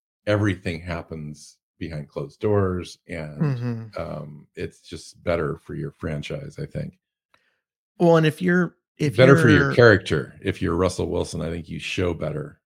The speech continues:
Speaker 2: Yeah.
Speaker 1: if, if you're able to handle your business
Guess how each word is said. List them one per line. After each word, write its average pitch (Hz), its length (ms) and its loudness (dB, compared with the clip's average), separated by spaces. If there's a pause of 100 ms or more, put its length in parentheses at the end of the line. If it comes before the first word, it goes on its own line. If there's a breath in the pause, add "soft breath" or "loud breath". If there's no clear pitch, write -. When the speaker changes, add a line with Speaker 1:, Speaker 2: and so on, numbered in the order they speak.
(480)
Speaker 2:
Yeah. 117 300 -4
Speaker 1:
if, 80 180 -8 (100)
if 90 200 -6
you're 87 100 0
able 82 180 -2
to 78 80 -8
handle 85 240 -2
your 76 140 -4
business 76 580 -10